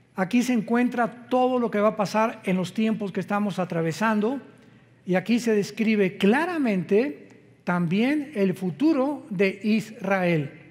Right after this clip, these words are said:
nación con la cual Dios ahorita la puso en la banca. Ahorita la iglesia se ha levantado, dice Romanos once, hemos sido injertados en el olivo natural que es Israel.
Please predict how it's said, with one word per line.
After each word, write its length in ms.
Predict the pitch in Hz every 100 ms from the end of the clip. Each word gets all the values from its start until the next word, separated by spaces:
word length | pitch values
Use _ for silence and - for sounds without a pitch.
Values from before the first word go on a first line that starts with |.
| - - _ _ _ -
nación 440 | 185 175 226 285
con 160 | 285 233
la 100 | 196
cual 280 | 214 208 175
Dios 320 | 214 240 -
ahorita 400 | 202 226 220 208
la 160 | 175
puso 240 | 202 208 208
en 60 |
la 80 | 175
banca. 480 | 170 240 285 330 359 - - - - - _ _ _
Ahorita 400 | 170 180 214 220
la 100 | 180
iglesia 720 | 165 185 233 254 262 262 269 254 - - - - _ _ _ _ _ _ -
se 180 | - 214
ha 80 | 220
levantado, 720 | 220 196 175 196 254 294 330 320 262 - -
dice 280 | 185 202
Romanos 420 | 202 202 214 202 220
once, 420 | 226 226 220 220
hemos 200 | 214 208
sido 360 | 226 220 233 -
injertados 1040 | - 202 180 190 180 175 214 247 302 294 - - - - - -
en 180 | 190 180
el 160 | 175
olivo 320 | 175 190 226 214
natural 540 | 185 180 180 214 208
que 160 | 208 208
es 260 | 208 - - - - _ - _ _ -
Israel. 880 | 196 180 175 190 277 349 330 -